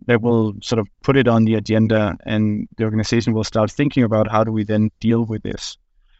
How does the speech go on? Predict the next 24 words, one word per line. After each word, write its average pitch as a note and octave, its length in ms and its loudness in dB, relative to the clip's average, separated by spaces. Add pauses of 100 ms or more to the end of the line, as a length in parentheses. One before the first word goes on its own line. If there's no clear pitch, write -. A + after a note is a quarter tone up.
(200)
If A2 100 -2
you A#2 80 2
have D3 200 2
that D3 100 0
in C3+ 160 2
place, C#3 500 -4 (220)
I A#2 180 2
think A#2+ 640 -2 (480)
there's A2+ 160 -6
a - 20 -2
few C3+ 220 4
things B2+ 360 2
you B2 60 2
need A#2 200 2
to A#2 100 -4
do. C3+ 240 4
One B2 360 2
would B2 200 -4
be A2+ 180 -2
to G#2+ 160 -8
start A2 240 2
investing A2 640 -2
time B2 480 2
into A2+ 640 -2